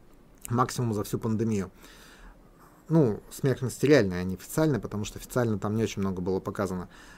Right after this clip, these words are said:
Э, что случилось сейчас? Почему снова началась волна? Почему никто этот вопрос не обсуждает? Вот вроде как понятно, от чего была третья волна. Потому что пришел, э, страшный штамм Дельта. Перед этим мы,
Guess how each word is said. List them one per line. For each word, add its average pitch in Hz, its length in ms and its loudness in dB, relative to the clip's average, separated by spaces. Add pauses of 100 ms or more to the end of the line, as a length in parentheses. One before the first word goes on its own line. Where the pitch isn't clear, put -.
(200)
Э, 117 800 -2 (1120)
что 214 300 10
случилось 143 580 4 (300)
сейчас? - 400 2
Почему 165 380 4
снова 135 360 4 (300)
началась 127 420 0
волна? 117 240 2
Почему - 260 2
никто 156 480 6
этот 131 200 -2
вопрос 123 320 2
не 117 80 0
обсуждает? 110 500 0
Вот 165 260 4
вроде 156 260 6
как 127 200 0 (300)
понятно, 151 300 4
от - 60 -2
чего 143 160 4
была 131 220 8
третья 117 320 4
волна. 92 240 -2
Потому 143 260 -2
что 160 160 -2
пришел, 156 520 4 (460)
э, 113 140 -4
страшный 135 440 2
штамм 123 380 2
Дельта. 110 360 2 (680)
Перед 135 200 8
этим 127 220 8
мы, 117 280 0